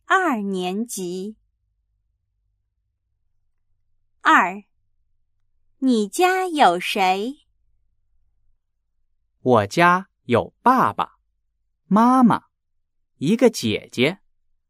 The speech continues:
Speaker 2: 还有一个弟弟。
Speaker 1: 你姐姐多大了？
Speaker 2: 她今年十六岁。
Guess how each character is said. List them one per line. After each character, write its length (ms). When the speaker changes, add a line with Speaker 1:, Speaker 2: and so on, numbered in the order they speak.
Speaker 2:
还 260
有 180
一 140
个 320
弟 360
弟。 200
Speaker 1:
你 200
姐 340
姐 520
多 260
大 340
了？ 340
Speaker 2:
她 180
今 360
年 340
十 380
六 380
岁。 360